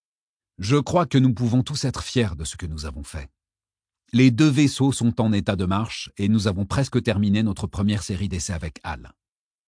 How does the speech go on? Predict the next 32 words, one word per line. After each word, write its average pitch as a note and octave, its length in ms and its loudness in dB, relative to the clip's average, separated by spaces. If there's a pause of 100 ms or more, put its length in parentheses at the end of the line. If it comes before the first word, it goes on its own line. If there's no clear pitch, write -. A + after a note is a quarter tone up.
(520)
Dans C3+ 160 6
deux D#3 160 6
jours, E3+ 360 6
nous C3 200 4
saurons C3+ 380 2
si A#2+ 180 -2
nous A#2 100 6
pouvons A#2+ 300 4
lui A2+ 120 2
faire G#2 200 -4
confiance G#2+ 400 -2
pour C#2+ 160 -14
piloter D#2+ 380 -6
Discovery, D2 600 -10 (320)
quand F#2 100 -4
nous F#2 120 -2
partirons G#2+ 400 -2
d'ici G2+ 280 0
pour A#2 160 -2
aller G2 120 0
voir F2 180 0
Big F2 160 -6
Brother. D2+ 500 -8 (1300)
Je B2 140 4
ne D3 80 6
sais E3 140 4
pas F#3+ 140 2
qui - 120 -4
l'a C#3 100 2
d'abord A#2 280 2
appelé G#2+ 220 -2
ainsi. F#2 400 -4